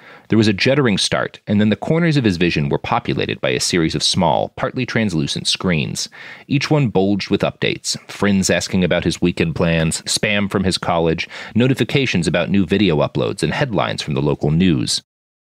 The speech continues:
Devin had messaged him twice more to let him know that he and his journalists were headed back to Austin, and then that they'd arrived. Oscar still hadn't responded. Manny's initial concern was over his loyalty.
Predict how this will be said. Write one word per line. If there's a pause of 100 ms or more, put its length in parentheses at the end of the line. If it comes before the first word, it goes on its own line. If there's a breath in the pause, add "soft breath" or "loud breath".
(140)
Devin
had
messaged
him
twice
more
to
let
him
know
that
he
and
his
journalists
were
headed
back
to
Austin,
and (140)
then (120)
that
they'd
arrived. (640 loud breath)
Oscar
still
hadn't
responded. (600 loud breath)
Manny's
initial
concern
was
over
his
loyalty.